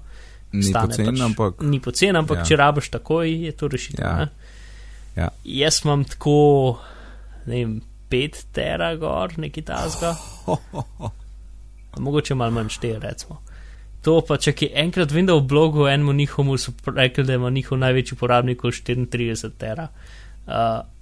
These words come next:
Speaker 2: pač ono, neomejeno je, ne. Tudi če imaš ne vem
Speaker 1: Mm.
Speaker 2: koliko tera, ti ne bo nič težilo.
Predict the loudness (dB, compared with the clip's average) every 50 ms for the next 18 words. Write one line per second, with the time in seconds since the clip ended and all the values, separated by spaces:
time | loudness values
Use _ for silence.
0 | -20 -20 0 4 4 4 4 4 2 2 2 2 0 2 2 4 4 4 2 2
1 | 0 0 0 -2 -2 -4 -8 -10 -12 -12 -8 -2 0 0 0 0 0 -4 -2 0
2 | 0 2 2 2 0 0 -2 2 4 4 4 4 2 0 0 0 -2 0 0 0
3 | -2 -2 -4 -4 -4 -4 -6 -6 -8 -8 -10 -12 -12 -12 -12 -10 -10 -12 -12